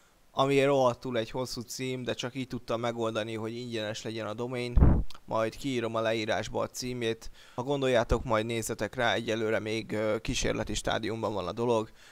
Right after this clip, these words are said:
Sokat kell rajta fejleszteni, mert egyelőre nagyon hasonlít a Facebookhoz.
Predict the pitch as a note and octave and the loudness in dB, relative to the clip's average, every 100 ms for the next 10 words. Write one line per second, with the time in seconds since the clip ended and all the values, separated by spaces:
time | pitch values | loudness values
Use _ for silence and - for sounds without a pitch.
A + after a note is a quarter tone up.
0 | - - D3 C3 - A2+ A#2 G#2+ A2+ F#2 | -20 -8 -4 -2 0 2 4 4 2 -2
1 | G#2 A#2+ A2 - - A2+ A2 A2 F2 D2 | 2 2 2 0 -2 -2 -2 -4 -4 -4
2 | - B2 A2 A2+ A2 A2+ A#2 A2+ G#2 A2 | -2 -2 0 0 2 0 0 -2 -2 -4
3 | G#2+ G#2+ A2+ F#2+ - A#2+ B2 A#2 - A2 | -4 -4 -4 -6 -4 -6 -6 -10 -4 -4
4 | - | -4